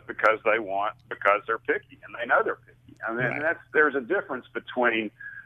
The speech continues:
Speaker 1: we're doing a master bath that's knocked out right now, and, um, I mean, he told me up front,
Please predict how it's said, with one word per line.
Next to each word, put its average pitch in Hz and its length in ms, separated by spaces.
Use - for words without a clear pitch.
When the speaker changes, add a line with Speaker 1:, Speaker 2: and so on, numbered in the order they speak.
Speaker 1:
we're 156 120
doing 135 240
a 107 120
master 117 460
bath 110 440
that's 101 200
knocked 110 380
out 107 280
right 101 240
now, 104 340
and, 95 180
um, 95 340
I 110 60
mean, 107 240
he 135 140
told 120 220
me 117 140
up 107 200
front, 156 280